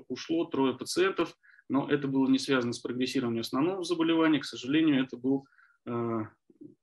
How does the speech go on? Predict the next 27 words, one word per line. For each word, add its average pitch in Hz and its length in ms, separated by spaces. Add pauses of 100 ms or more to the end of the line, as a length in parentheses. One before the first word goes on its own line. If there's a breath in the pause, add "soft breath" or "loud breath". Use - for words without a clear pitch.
(520 soft breath)
ковид 131 280
девятнадцать, 127 600
современное 117 920
заболевание, 110 600
да. 110 220 (720 loud breath)
И 208 340
клинический 175 580
пример 151 380
позволю 135 360
себе 131 260
представить. 185 840
Конечно 165 440
же, 147 160 (120)
это, 143 580
э, 127 440 (180)
наш 143 300
любимый 135 340
пациент 160 440
тридцать 131 280
девятого 135 420
года 127 200
рождения, 151 440
которого 123 340
мы 120 160
очень 117 260
давно 127 260
наблюдаем. 143 680